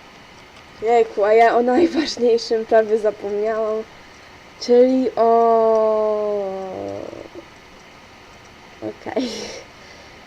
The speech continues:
Gosia Wiciak jeden dwa trzy, Fran Małpa dwa i Ewa Marchewa. Y, i jeszcze Martyna A zero jeden dwa trzy.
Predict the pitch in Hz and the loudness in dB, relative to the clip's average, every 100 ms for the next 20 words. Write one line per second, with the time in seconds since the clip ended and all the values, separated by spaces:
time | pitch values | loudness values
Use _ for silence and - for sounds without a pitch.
0 | - 254 269 277 247 240 - 240 - 233 | -2 0 2 0 -2 -6 -4 -4 2 0
1 | 214 214 196 - - 269 269 262 262 - | 0 -4 -6 -6 0 4 4 4 0 -4
2 | 233 233 233 220 208 202 196 196 208 240 | -2 -2 -2 -2 -4 -4 -4 -6 -2 0
3 | 254 - 226 226 220 220 202 208 240 247 | -2 -4 -4 -2 0 -2 -2 -6 -4 -2
4 | 240 240 - - - - - - - - | -2 -2 -8 -20 -20 -20 -20 -20 -20 -20
5 | - - - - 226 220 220 - 226 233 | -20 -20 -18 -4 0 0 0 -6 -2 -2
6 | 254 220 - - 226 208 208 196 220 240 | -2 -6 -8 -6 -4 -2 -4 -6 -2 -2
7 | 233 - 254 240 240 247 247 - - - | -2 -2 2 2 2 -2 -4 -8 -20 -16
8 | - 240 277 - - - - - 220 247 | -6 -4 -4 -8 -20 -20 -20 -4 2 4
9 | 240 233 226 220 208 208 - | 6 6 4 0 -2 -4 -14